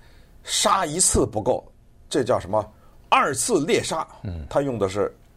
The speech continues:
Speaker 1: Part Two。
Speaker 2: 对。
Speaker 1: Jew hunt，二次猎杀犹太人。然后当然，你想阿拉伯人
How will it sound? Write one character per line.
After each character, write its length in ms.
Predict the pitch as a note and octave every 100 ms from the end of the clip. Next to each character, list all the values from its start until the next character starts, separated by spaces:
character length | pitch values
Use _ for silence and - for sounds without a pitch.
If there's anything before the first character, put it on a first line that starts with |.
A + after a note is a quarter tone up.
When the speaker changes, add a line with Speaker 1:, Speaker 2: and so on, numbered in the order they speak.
| - -
Speaker 1:
Part 300 | - G3+ - -
Two。 260 | - G3+ - - - -
Speaker 2:
对。 200 | G#2+ D2 -
Speaker 1:
Jew 400 | - E3+ G#3+ F3+ - -
hunt， 360 | - F3+ - - -
二 260 | A#3+ G3 B2
次 320 | - A#3 C#3+
猎 240 | F#3 D#3+
杀 320 | A2+ D3+ C3+ -
犹 160 | A#2 C3
太 160 | A#2
人。 200 | D2 C#2+ - - - - - - - -
然 120 | B2+
后 140 | D#3+
当 180 | C3+ D3
然， 220 | C3+ C3+ - - - - -
你 160 | - A2+
想 260 | A#2+ F#2+ - - -
阿 120 | D3
拉 120 | D#3+ D3
伯 160 | C3
人 260 | A#2+ A#2